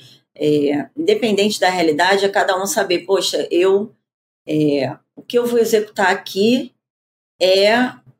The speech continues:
uma peça-chave pra gente conseguir chegar no objetivo." E aí, eu sei que o público aqui é de vendedores, mas essa, essa, esse entendimento do vendedor de que ele tem um papel fundamental ali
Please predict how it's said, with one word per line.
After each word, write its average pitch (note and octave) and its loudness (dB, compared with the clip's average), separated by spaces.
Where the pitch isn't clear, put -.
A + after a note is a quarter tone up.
uma F#3 -4
peça-chave F#3+ 0
pra G3+ 0
gente F3+ -8
conseguir F3+ -4
chegar E3 0
no D#3+ 2
objetivo." D3+ -2
E - -2
aí, G3+ 2
eu E3 -6
sei A3+ 0
que G#3+ 0
o G#3+ -6
público G3+ 2
aqui G3+ 2
é F#3+ 6
de F#3+ -10
vendedores, F#3 0
mas F3+ -2
essa, G3 0
essa, F3+ -2
esse F3+ -4
entendimento A3+ 0
do F3 -10
vendedor F#3 -2
de F#3 -8
que - -2
ele F#3+ 2
tem G3+ -2
um G#3+ -4
papel A#3+ 0
fundamental G#3+ 0
ali F#3 0